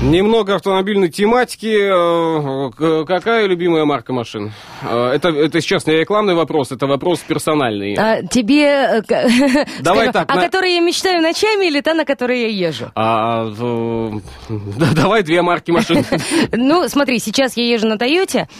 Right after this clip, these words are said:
Speaker 1: Мгм.
Speaker 2: а, хотя мне больше нравилось ездить на «Ниссане», а мечтаю я вообще о третьей.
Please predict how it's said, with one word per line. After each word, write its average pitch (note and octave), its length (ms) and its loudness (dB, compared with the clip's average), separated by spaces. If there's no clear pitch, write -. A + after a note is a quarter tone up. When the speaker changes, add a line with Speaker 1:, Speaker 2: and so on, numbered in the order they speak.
Speaker 1:
Мгм. C4+ 140 -4
Speaker 2:
а, E3+ 960 0
хотя A#3+ 460 2
мне A3 460 2
больше G#3 260 0
нравилось F#3 300 2
ездить F3 260 0
на G3 80 2
«Ниссане», D3+ 480 0
а - 20 0
мечтаю F#3+ 400 -2
я F3 120 2
вообще D3+ 260 -2
о C#3+ 60 0
третьей. - 340 -8